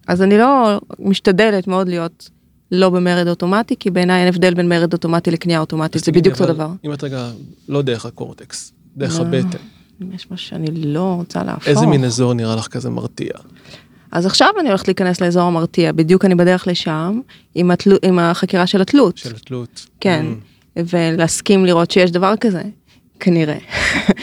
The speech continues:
Speaker 1: <laughs> ולצערי, <laughs> הוא כנראה בלתי נמנע. אה, וצריך לראות איך חיים איתו.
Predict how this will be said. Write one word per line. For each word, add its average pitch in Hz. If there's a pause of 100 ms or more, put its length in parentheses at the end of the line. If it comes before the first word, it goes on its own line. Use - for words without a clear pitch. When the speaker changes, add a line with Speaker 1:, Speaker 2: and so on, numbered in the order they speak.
(360)
Speaker 1:
<laughs> 165
ולצערי, 175 (480)
<laughs> -
הוא 185
כנראה 160
בלתי 170
נמנע. 175 (920)
אה, 170 (760)
וצריך 151
לראות 165
איך 165
חיים -
איתו. -